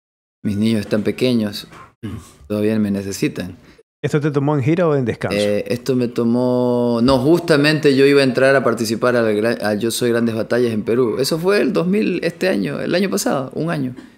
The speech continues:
Speaker 2: Ujú.
Speaker 1: Yo tenía que entrar, ya me estaban esperando y ellos me, ellos me, me, me, o sea, me, me estuvieron esperando hasta que yo me recupere, ¿no? Entonces fue algo que realmente me, me tiró al piso, ¿no?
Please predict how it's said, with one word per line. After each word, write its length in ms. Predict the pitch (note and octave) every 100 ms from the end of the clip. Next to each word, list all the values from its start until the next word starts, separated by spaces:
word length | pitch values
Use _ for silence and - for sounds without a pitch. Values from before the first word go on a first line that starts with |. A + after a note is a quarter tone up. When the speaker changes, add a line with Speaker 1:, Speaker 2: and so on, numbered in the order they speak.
| _ -
Speaker 2:
Ujú. 360 | G2+ A2 G2 - _ _ -
Speaker 1:
Yo 80 | B2
tenía 240 | C3 C3
que 100 | C3
entrar, 280 | A#2+ B2 C3
ya 100 | A#2+
me 80 | A#2+
estaban 300 | A#2+ A#2+ B2
esperando 560 | A#2+ A#2+ A#2 C#3 C3+
y 280 | B2+ A2+ G#2+
ellos 200 | A2+ A#2+
me, 180 | A2+ G#2+
ellos 260 | G#2+ A#2+ C3+
me, 200 | B2+ A2+
me, 180 | G2+ -
me, 200 | - - _ _ -
o 40 |
sea, 160 | - A2
me, 140 | A2 - -
me 80 | G2+
estuvieron 320 | G2+ G#2+ A#2
esperando 340 | A#2+ A#2 A#2+ C3
hasta 160 | B2
que 80 | A2
yo 60 | G#2+
me 100 | G#2+
recupere, 520 | G#2 G2+ G2+ C3 A2
¿no? 240 | G2 G#2+ A#2+ _ _ _ _ _ _ _ _ _
Entonces 880 | - A2 - C3 C3 C#3+ C#3 C3 A#2
fue 240 | - C3 C3+
algo 720 | D3 D3+ E3 D3+ A#2+ G2+ F#2+
que 440 | - G#2 F#2+ F#2 -
realmente 800 | - B2+ C3 C3 C#3 C3+ C#3+ A2+
me, 220 | A2 A#2
me 240 | A2 G2+ A#2+
tiró 200 | C3+ E3
al 120 | F3+
piso, 280 | A3+ - B2+
¿no? 220 | D3